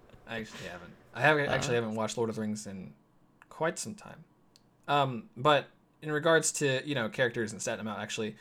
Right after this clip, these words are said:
Speaker 1: the, so when you catering your, sort of your characters, yeah,
Speaker 2: Mm-hmm.
Speaker 1: it actually encourages roleplay. It immerses them into the world because it feels like they matter. Uh, I think that's
Speaker 2: Yeah.
Speaker 1: also a really important fact to being a good D M. You need to make the decisions of your players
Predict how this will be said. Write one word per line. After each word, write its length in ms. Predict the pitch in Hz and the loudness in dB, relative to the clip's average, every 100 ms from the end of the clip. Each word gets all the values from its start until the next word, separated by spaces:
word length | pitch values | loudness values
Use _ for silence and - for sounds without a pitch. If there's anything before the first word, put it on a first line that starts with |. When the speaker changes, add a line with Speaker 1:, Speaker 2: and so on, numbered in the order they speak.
| - _ - | -18 _ -12
Speaker 1:
the, 340 | 120 113 107 | -6 -2 -2
so 220 | - 147 123 | 0 2 2
when 140 | 135 | 0
you 80 | 123 | -2
catering 400 | - 175 170 147 | 2 2 4 2
your, 180 | 120 110 | 0 0
sort 200 | - 131 | 0 0
of 40 | |
your 100 | 110 | -2
characters, 720 | 92 127 113 107 104 101 - - | -2 -2 -2 -2 -8 -8 -14 -6
yeah, 240 | 139 127 104 | 2 2 2
Speaker 2:
Mm-hmm. 100 | 123 | 0
Speaker 1:
it 60 | |
actually 360 | 139 139 156 127 | 0 0 -2 -4
encourages 520 | 113 117 127 143 120 | -4 -2 -2 -2 -6
roleplay. 460 | 101 120 - 226 247 - | -4 -4 -4 -8 -10 -12
It 160 | 113 110 | -12 -10
immerses 420 | 113 110 113 127 | -6 -4 -4 -4
them 120 | 123 117 | -6 -6
into 140 | 123 | -6
the 60 | 107 | -4
world 320 | 107 120 131 | -2 -2 -4
because 320 | 110 113 107 | -6 -6 -6
it 80 | 107 | -8
feels 240 | - 113 | -4 -4
like 140 | 110 104 | -2 -6
they 100 | 101 | -10
matter. 480 | 117 87 92 151 - - - _ - | -10 -8 -6 -8 -10 -20 -20 _ -12
Uh, 180 | 95 90 | -10 -8
I 60 | 110 | -8
think 160 | 123 | -6
that's 140 | 107 104 | -6 -6
Speaker 2:
Yeah. 40 | |
Speaker 1:
also 320 | 98 - 95 - | -8 -10 -12 -12
a 60 | 104 | -10
really 240 | 104 104 | -8 -8
important 420 | 101 - 101 98 - _ _ _ | -8 -8 -8 -10 -16 _ _ _
fact 240 | 127 110 | -8 -6
to 60 | 113 | -8
being 160 | 113 | -8
a 60 | 101 | -8
good 200 | 110 98 | -8 -10
D 160 | 107 | -8
M. 200 | 101 139 - - | -8 -8 -12 -10
You 100 | 123 | -6
need 160 | 135 | -4
to 80 | 143 | -2
make 340 | 139 127 - 120 | -2 -2 -4 -6
the 60 | |
decisions 560 | 113 110 120 107 107 107 | -4 -4 -4 -6 -8 -8
of 120 | 101 | -10
your 120 | 98 | -12
players 500 | - 101 113 143 - | -10 -6 -6 -6 -10